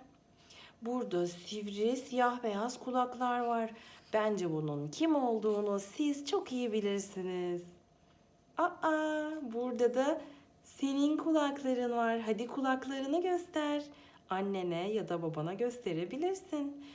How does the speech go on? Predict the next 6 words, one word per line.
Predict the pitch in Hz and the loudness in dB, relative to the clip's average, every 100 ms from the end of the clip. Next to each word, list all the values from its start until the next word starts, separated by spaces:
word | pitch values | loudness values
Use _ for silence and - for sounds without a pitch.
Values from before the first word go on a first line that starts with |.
| - - | -20 -2
Beni | 196 202 254 | 0 2 0
izlerken | 240 196 180 151 156 143 143 160 | -2 -2 -2 -2 -4 -8 -8 -8
kendi | 185 175 - | -6 -6 -4
kendine | 226 214 175 175 | -2 -2 -2 -4
kulaklarına | 180 208 202 208 208 208 214 | -4 -2 -2 -2 0 0 -2
dokunabilirsin. | 233 247 247 247 240 247 - 220 214 | -2 -4 -4 -4 -4 -6 -6 -6 -6